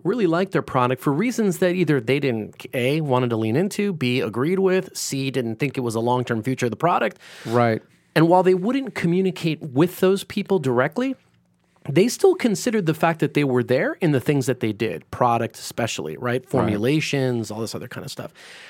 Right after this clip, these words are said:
Speaker 1: I thought that was super interesting, and it would not surprise me
Speaker 2: By the way, that
Speaker 1: at
Speaker 2: applies to a whole lot of cate-, categories, too.
Speaker 1: I'm sure. And, but it would not surprise me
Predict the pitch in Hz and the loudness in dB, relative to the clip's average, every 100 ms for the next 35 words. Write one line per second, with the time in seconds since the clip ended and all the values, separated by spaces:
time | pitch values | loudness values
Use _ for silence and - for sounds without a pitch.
0 | - 151 320 403 359 - 208 185 180 165 | -4 -2 0 2 4 2 2 2 0 -2
1 | 165 151 - 180 180 - - 214 214 233 | -2 -4 -2 0 0 -2 -6 -4 -2 -2
2 | 254 262 311 339 359 349 - - - - | 0 0 2 2 2 0 -4 -2 0 2
3 | 165 127 104 98 143 135 143 208 185 147 | 2 2 0 -2 0 4 6 8 6 6
4 | 131 131 135 120 - 123 117 131 110 104 | 4 4 4 4 4 2 4 2 2 0
5 | 98 - 104 - - 113 - 131 180 143 | -2 -2 -2 -4 -4 -4 -2 -2 0 -2
6 | - _ 147 139 180 190 175 165 185 214 | -8 _ 2 6 6 8 6 4 2 2
7 | 175 165 160 143 151 | 0 2 2 0 -4